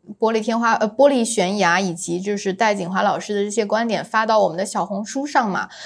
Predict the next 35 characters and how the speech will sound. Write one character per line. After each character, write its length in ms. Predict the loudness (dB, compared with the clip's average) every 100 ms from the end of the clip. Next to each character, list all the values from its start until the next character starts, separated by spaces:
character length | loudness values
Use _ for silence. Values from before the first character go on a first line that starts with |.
| -14
然 140 | -4 0
后 100 | 2
在 160 | 0
评 200 | 0 0
论 160 | -2 -2
区 260 | -2 -2 2
有 160 | 2
一 60 | 0
个 60 |
高 200 | -2 -2
赞 240 | 0 0 -2
评 160 | -4
论， 340 | -4 -4 -4 -4 -4
我 80 | -2
感 180 | -2
觉 100 | -2
说 180 | 0 0
得 60 | 2
特 80 | 0
别 140 | 0
好， 240 | -2 -2
也 160 | 0 -2
特 180 | 0 0
别 300 | 2 0 -2 -8 -16
可 160 | 0 2
以 100 | 2
回 300 | 0 0 0
应 240 | 0 0
你 100 | -2
刚 180 | -2 -6
才 160 | -4 -6
说 220 | -4 -4
的 100 | -2
这 160 | -4
些。 400 | -6 -4 -4 -4